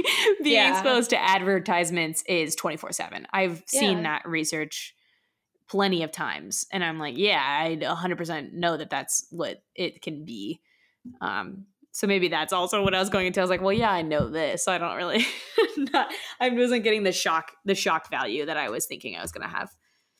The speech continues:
Speaker 2: Yeah. Well, and, and with that, like, I, I, I mean, myself being in marketing, I feel like I, I
Speaker 1: Mm-hmm.
Speaker 2: fall into that as well. Like, that's my job, is to do some of these things.
Speaker 1: Mm-hmm.
Speaker 2: Um, luckily, I'm at, now at a company where I'm doing them for good. So, like, I feel like I,
Speaker 1: Yeah.
Speaker 2: I have that on my conscience. But,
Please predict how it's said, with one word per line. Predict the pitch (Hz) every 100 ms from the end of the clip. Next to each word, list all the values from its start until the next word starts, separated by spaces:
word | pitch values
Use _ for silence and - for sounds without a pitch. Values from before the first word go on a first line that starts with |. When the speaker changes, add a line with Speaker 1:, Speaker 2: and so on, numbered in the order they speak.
| -
Speaker 2:
Yeah. | - 120 - -
Well, | 247 247
and, | 254 262
and | 269
with | 277 320
that, | 262
like, | 185 208
I, | 214 - - _
I, | 208 -
I | 208
mean, | 202 196 175 -
myself | - 202 190 220 202 202
being | 196 190
in | 180
marketing, | 180 190 180 175
I | 180
feel | 190 196
like | 190 190 185
I, | 185 190
I | 208 185 196
Speaker 1:
Mm-hmm. | 170
Speaker 2:
fall | 202 196
into | 190 208 190
that | 185
as | 190 190
well. | 190 190 196
Like, | 185 185
that's | 185 185 - -
my | 202 196
job, | 185 180 180 190 185
is | 175 -
to | -
do | 185 165 180 220
some | - 170
of | 165
these | 165 175
things. | - 170 156 180 185
Speaker 1:
Mm-hmm. | 226 196 165 165 -
Speaker 2:
Um, | 196 202 220
luckily, | 214 214 214 220 202 190
I'm | 190 185
at, | -
now | 196 190 185
at | 185
a |
company | 196 208 208 247
where | 214 190
I'm | 185
doing | 208 190
them | 185 185
for | 233
good. | 330 359 240 240
So, | 233
like, | 190 180
I | 208
feel | 220
like | 220
I, | 226
Speaker 1:
Yeah. | - 285
Speaker 2:
I | - 226
have | 202
that | 208 196 -
on | 208
my | 196
conscience. | 196 202 190 196 202
But, | - 208 202